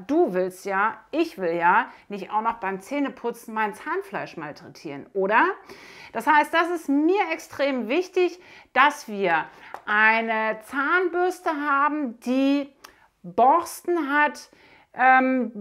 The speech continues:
die mein Zahnfleisch einfach in Ruhe lassen. Also nochmal ein dicht gepacktes Borstenfeld, weich, soft und letztendlich immer austauschbar. Und da ist dann einfach die Frage,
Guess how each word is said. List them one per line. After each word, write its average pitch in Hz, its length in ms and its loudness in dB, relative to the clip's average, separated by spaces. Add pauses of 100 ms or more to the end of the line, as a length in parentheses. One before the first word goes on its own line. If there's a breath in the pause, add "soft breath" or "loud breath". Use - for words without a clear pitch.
die 277 140 2
mein 254 240 2
Zahnfleisch 247 400 -2
einfach 214 400 -6
in 208 140 -6
Ruhe 180 260 -2
lassen. 147 400 -6
Also 202 280 2
nochmal 185 320 -6
ein 170 380 -10
dicht 240 400 -2
gepacktes 320 600 -6
Borstenfeld, 269 960 -4 (480 soft breath)
weich, 208 720 0 (160)
soft - 1000 2 (500 loud breath)
und 320 220 2
letztendlich 240 640 -4
immer 196 340 -4
austauschbar. 294 1000 0 (800)
Und 202 160 -4
da 254 200 6
ist 302 140 -2
dann 262 140 0
einfach 247 320 0
die 247 140 -4
Frage, 233 500 2